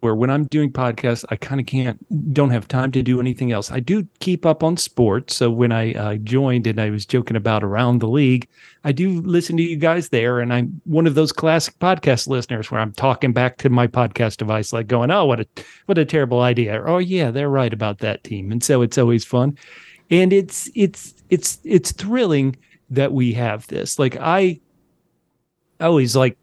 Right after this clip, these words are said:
talking to the listeners as much as my, the sound of my own voice. And we have such richness now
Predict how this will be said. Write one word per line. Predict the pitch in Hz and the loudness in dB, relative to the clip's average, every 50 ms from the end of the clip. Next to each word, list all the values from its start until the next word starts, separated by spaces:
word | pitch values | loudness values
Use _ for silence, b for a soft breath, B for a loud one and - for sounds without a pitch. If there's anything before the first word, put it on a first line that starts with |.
| _ | _
talking | - - 135 131 120 - - 117 120 117 107 - - _ | -2 2 2 2 2 0 -2 -2 -2 -2 -4 -6 -10 _
to | - - 117 110 110 110 | -4 0 0 0 0 0
the | 104 120 117 | 0 0 2
listeners | 123 170 180 - - - 113 107 139 139 - | 2 2 0 0 0 -2 -2 -2 0 -2 -2
as | 117 110 - | -4 -2 0
much | - 123 117 - - | 2 0 2 0 -2
as | 120 - - - | -6 -6 -4 -2
my, | 139 131 - | 0 0 0
the | - 151 135 120 | 0 -2 -2 -2
sound | 117 - 139 120 117 | 0 2 2 2 2
of | 110 107 | 2 2
my | 113 107 | 2 0
own | 107 110 | 0 -2
voice. | 101 - 120 113 117 117 - B B B B B B B B - | -2 -2 -2 0 0 -2 -4 B B B B B B B B -4
And | - 165 151 147 135 127 b b b b b _ _ _ _ | 0 2 4 4 2 0 b b b b b _ _ _ _
we | - 160 170 156 | 0 0 2 2
have | 165 175 170 170 | 0 -2 -2 -4
such | - - 196 196 - | -4 -4 -4 -4 -4
richness | - 120 120 147 175 175 - - 135 120 107 113 117 - - - | -2 0 2 2 2 2 0 0 0 0 0 0 -2 -6 -6 -6
now | 117 - - - | -4 -4 -4 -6